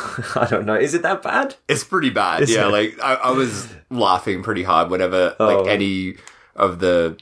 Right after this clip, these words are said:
Speaker 2: you know, Middle Eastern characters came on, and they were just so clearly, like, British
Speaker 1: <laughs>
Speaker 2: guys that had been painted. It was pretty fucked up. But, like, the, the, the thing I was confused about first time, I thought the first time this was the main,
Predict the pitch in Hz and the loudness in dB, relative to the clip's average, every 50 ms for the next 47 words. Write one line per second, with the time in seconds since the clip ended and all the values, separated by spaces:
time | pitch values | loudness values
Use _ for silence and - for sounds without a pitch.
0 | - - 95 87 87 85 90 92 92 90 87 82 87 87 - - 101 92 - 104 | -12 -8 -6 -4 -4 -4 -4 -4 -2 -2 -2 -2 -4 -6 -6 -8 -10 -8 -2 0
1 | 85 87 - - 104 98 - - 110 92 90 92 92 90 90 87 85 95 98 98 | 0 0 0 -4 -8 -8 -6 -2 -2 -2 0 0 0 0 0 -2 -4 -2 -2 -2
2 | 95 98 104 - - - - - 147 120 107 107 107 107 - 113 98 95 95 92 | -2 -2 -4 -2 -2 -2 -2 2 2 2 4 2 0 0 0 0 0 2 0 0
3 | 90 87 82 87 85 98 95 90 95 92 117 113 - 110 87 85 85 87 87 90 | 0 0 -2 -4 -4 -4 -2 -2 0 0 0 0 2 0 0 2 0 -2 -2 -2
4 | 98 98 - 87 85 90 85 82 85 82 - - - _ - - 131 82 82 90 | -4 -6 -6 -6 -6 -6 -6 -6 -6 -10 -12 -16 -20 _ -10 -6 -4 -4 -2 -2
5 | 92 104 80 80 117 - - _ _ - - - - - - - - - 98 110 | -2 -4 -4 -4 -8 -12 -14 _ _ -20 -20 -20 -20 -14 -10 -10 -2 2 2 2
6 | 107 - - 117 101 117 - - - 82 - - - 92 90 - - - - - | 2 0 -2 -2 -2 -4 -4 -2 -4 -4 -4 -2 -2 0 0 0 -2 -4 -8 -6
7 | 113 151 165 - - - - - - 104 - - 156 143 156 160 156 - - _ | -6 -4 -4 -4 -6 -6 -8 -8 -12 -12 -6 -4 -4 0 0 -2 -2 -2 -6 _
8 | - _ _ _ _ _ - 135 165 - - - _ _ - _ - 120 143 - | -20 _ _ _ _ _ -6 0 0 0 0 -2 _ _ -20 _ -4 -2 -2 -2
9 | - 151 151 - - 185 202 175 147 143 139 - 156 135 - 135 120 113 104 107 | 0 -2 -2 0 0 0 2 2 0 0 0 0 -2 -2 -2 -2 -4 -2 0 2
10 | 95 90 - - - - 117 92 92 - - 101 90 - - 98 104 110 110 - | 2 2 0 -2 -6 -2 0 0 0 0 0 -2 0 2 2 2 0 0 -2 -4
11 | - 113 107 104 90 - - - 95 - - 87 87 85 - - 92 82 80 82 | -2 0 2 2 2 0 -4 -8 -12 -4 -2 -2 -2 -2 -2 -2 -2 -2 -2 -4
12 | 82 85 - - - 92 85 87 - 92 90 85 85 82 85 82 87 90 90 87 | -4 -4 -4 -2 -2 -4 -6 -2 -2 -2 -2 -2 -2 -2 -2 -2 0 -2 -4 -4
13 | 85 85 80 76 80 | -4 -4 -4 -4 -6